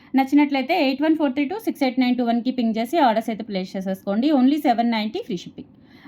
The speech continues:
బ్యూటిఫుల్ అంటే బ్యూటిఫుల్ ఉంట-, ఉంటుందండి సెట్ అంతా కూడా. And కెంపులు పచ్చులు మనకి కింద క్రిస్టల్ బీడ్స్, ఫస్ట్ క్వాలిటీ క్రిస్టల్స్ అయితే వేయించాం మనము త్రీ ఎంఎం సైజులో. చాలా బాగున్నాయి.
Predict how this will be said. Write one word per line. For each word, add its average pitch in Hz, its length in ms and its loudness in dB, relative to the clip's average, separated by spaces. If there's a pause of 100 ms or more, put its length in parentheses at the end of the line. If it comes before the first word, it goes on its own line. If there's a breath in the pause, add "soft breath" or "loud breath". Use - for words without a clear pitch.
బ్యూటిఫుల్ 294 540 0
అంటే 269 200 2
బ్యూటిఫుల్ 254 500 -2
ఉంట-, 220 420 0
ఉంటుందండి 220 500 0
సెట్ 269 280 -2
అంతా 220 200 -4
కూడా. 220 360 -2
And 220 120 0
కెంపులు 240 380 0
పచ్చులు 240 360 -2
మనకి 220 260 -2
కింద 226 280 -2
క్రిస్టల్ 247 420 -4
బీడ్స్, 220 260 -8
ఫస్ట్ 247 260 -2
క్వాలిటీ 240 420 0
క్రిస్టల్స్ 226 560 -10 (380 loud breath)
అయితే 220 220 -2
వేయించాం 214 500 0
మనము 196 360 -2
త్రీ 247 120 -4
ఎంఎం 214 280 -4
సైజులో. 196 460 -2 (440)
చాలా 240 200 4
బాగున్నాయి. 220 400 -2